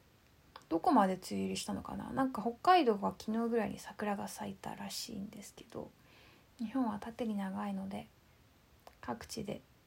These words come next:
いろんな季節がありますね。えーと、で、まあ、梅雨じ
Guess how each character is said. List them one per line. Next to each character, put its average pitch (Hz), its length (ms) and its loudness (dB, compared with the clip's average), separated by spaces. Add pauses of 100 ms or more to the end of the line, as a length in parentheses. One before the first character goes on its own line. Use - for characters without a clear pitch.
(640)
い 214 60 -6
ろ 208 100 -2
ん 208 120 0
な 202 160 -2 (600)
季 - 80 -12
節 208 280 -4
が 202 120 -10 (200)
あ 202 60 -6
り 190 80 -4
ま 196 140 -6
す - 180 -16
ね。 247 180 -6 (880)
え 233 200 2
ー 226 60 -4 (200)
と、 214 600 -2
で、 311 260 0 (920)
ま 247 260 0
あ、 220 40 -4 (680)
梅 320 140 4
雨 370 40 4 (140)
じ 480 80 0